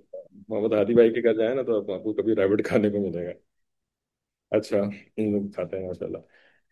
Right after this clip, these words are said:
अच्छा, तो ये जो अमवास की plague फैली ना, तो हाँ, तो उन्होंने हजरत मुआज बिन जबल रज़ियल्लाहु अन्हु को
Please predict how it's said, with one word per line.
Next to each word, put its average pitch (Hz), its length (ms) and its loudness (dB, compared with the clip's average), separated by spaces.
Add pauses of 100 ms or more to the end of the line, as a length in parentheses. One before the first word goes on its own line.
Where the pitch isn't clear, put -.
(480)
अच्छा, 165 300 8 (340)
तो 196 640 12
ये 170 160 8
जो 190 120 10
अमवास 147 520 8
की 208 120 -2
plague 170 320 4
फैली 151 260 2
ना, 165 120 4 (1000)
तो 110 1120 10 (1080)
हाँ, 101 180 -2 (320)
तो 170 100 6
उन्होंने 208 400 8
हजरत 170 220 6
मुआज 147 380 6
बिन 160 220 2 (140)
जबल 151 260 8
रज़ियल्लाहु 127 380 4
अन्हु 139 140 -2
को 127 180 6